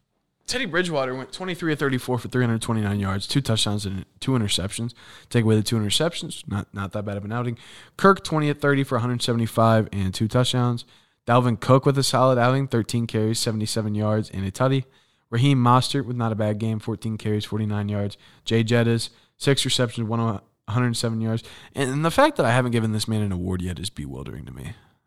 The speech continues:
Um, and it, it's not gonna start this week, but Tyreek Hill with another really solid outing, twelve receptions, a hundred seventy-seven yards. Tyreek's been absolutely balling. I don't think Patrick Mahomes made Tyreek, and I don't think Tyreek made Patrick Mahomes, man. They're just generational players.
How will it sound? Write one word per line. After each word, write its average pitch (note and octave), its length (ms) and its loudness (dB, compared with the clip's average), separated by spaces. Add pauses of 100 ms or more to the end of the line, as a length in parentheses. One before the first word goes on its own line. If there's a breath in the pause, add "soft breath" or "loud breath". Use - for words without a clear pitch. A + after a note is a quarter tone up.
(140)
Um, G2 800 -6 (1120 loud breath)
and G2 140 -2
it, F2+ 160 -4
it's G#2 220 -2
not G#2+ 180 4
gonna G#2 140 -2
start G#2+ 280 -2
this G2+ 220 -4
week, G2+ 180 -4
but - 140 -8
Tyreek B2 380 4
Hill G2+ 180 0
with G2+ 120 -4
another F#2 280 -2
really F#2 200 -2
solid F#2 360 -2
outing, F2+ 240 -4
twelve F2+ 260 -6
receptions, F#2+ 440 -6
a F#2 40 -8
hundred F#2 220 -6
seventy-seven F2+ 580 -4
yards. F2+ 320 -6
Tyreek's G2+ 380 2
been F2 140 -4
absolutely F#2 440 -2
balling. F#2+ 400 0 (340 loud breath)
I A2+ 100 2
don't A2+ 180 2
think A#2 200 0
Patrick A#2 300 2
Mahomes A#2 320 2
made A2+ 200 0
Tyreek, A2 440 2
and A2+ 80 0
I F2 40 -2
don't F#2 180 -2
think A2 160 -4
Tyreek G2+ 400 0
made G#2 180 -2
Patrick - 300 -2
Mahomes, A#2 380 0
man. F#2 160 0
They're F#2+ 80 0
just G2 220 -4
generational G2+ 580 0
players. G#2 460 -2